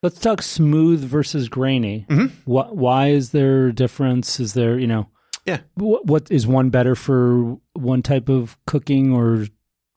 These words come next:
Speaker 1: use versus
Speaker 2: So,
Speaker 1: the other?
Speaker 2: yeah, so for me, I prefer, like, s-, so smooth Dijon or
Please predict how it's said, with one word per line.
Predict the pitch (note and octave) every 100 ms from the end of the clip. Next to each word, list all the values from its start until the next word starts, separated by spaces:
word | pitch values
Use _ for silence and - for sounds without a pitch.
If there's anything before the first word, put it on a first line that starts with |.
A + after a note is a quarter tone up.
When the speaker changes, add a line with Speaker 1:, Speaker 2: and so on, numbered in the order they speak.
| -
Speaker 1:
use | C3 C3 C#3 - - -
versus | G#3 A3 D3
Speaker 2:
So, | F#3+ F3
Speaker 1:
the | B2+
other? | C3 D3 - -
Speaker 2:
yeah, | F3+ D3+
so | -
for | D#3+ F3+
me, | A#3 A#3+ E3 -
I | C#3+
prefer, | D3+ D#3+ C#3+ C#3+ B2
like, | G#2+ -
s-, | - -
so | - C3 B2+ _ _ -
smooth | - A#3 F#3
Dijon | D3 B2 A#2 A#2
or | G#2